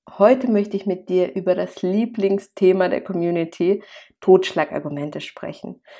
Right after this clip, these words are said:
Vielleicht hast du schon mal auf meinem Instagram-Kanal geschaut, dort haben wir jeden Mittwoch ein Totschlagargument, was heiß von der Community diskutiert wird.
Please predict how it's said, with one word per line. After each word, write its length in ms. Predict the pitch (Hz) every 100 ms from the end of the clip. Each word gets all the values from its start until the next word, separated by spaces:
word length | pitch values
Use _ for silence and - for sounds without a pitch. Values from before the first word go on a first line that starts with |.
| -
Vielleicht 380 | - 180 220 254
hast 160 | 247 220
du 40 |
schon 160 | 202 196
mal 100 | 185
auf 80 | 185
meinem 200 | 180 -
Instagram-Kanal 1000 | 214 214 190 190 190 185 180 180 180 185
geschaut, 580 | 175 - 185 175 175
dort 160 | 175 175
haben 260 | 175 175 175
wir 140 | 170
jeden 480 | 165 180 190 190 185
Mittwoch 460 | 175 180 - 170
ein 240 | - 165 170
Totschlagargument, 920 | 180 185 - 170 - 160 165 160 165
was 240 | 156 -
heiß 260 | 165 180 180
von 140 | 185
der 120 | 165
Community 560 | 160 165 165 170 170 165
diskutiert 720 | 165 165 - - - 165 165
wird. 320 | - 160 -